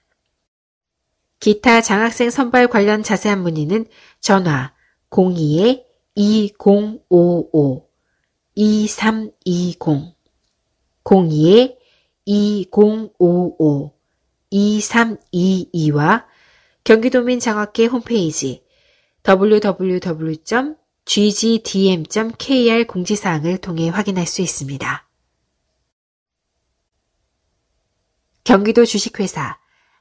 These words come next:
착착착 설 선물 세트, 마켓컬리에서 새벽 배송으로 만나요.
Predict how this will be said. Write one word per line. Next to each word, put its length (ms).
착착착 720
설 280
선물 320
세트, 460
마켓컬리에서 1000
새벽 360
배송으로 440
만나요. 520